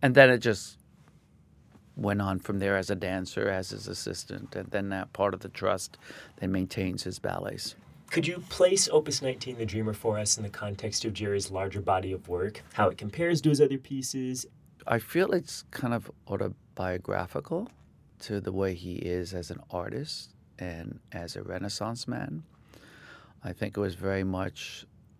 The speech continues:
Speaker 1: what he thinks about and what he dreams about and how he thinks about things of what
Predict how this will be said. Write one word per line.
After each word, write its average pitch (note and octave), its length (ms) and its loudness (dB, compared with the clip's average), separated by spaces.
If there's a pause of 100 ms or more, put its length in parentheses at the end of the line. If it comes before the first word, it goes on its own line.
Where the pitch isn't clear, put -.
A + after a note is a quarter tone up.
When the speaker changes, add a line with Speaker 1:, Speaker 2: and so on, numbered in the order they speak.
(200)
Speaker 1:
what G2+ 300 0
he G2+ 600 -6 (440)
thinks G#2 280 -2
about G#2 480 0
and A2 240 -4
what G2+ 140 -2
he G2+ 100 -4
dreams G2 420 -6
about F#2+ 400 -4
and F#2+ 140 -6
how F#2+ 140 -4
he G2 180 -2
thinks G2 540 -6
about G2 340 -6
things G#2+ 480 -6
of G2 140 -4 (680)
what G2+ 220 4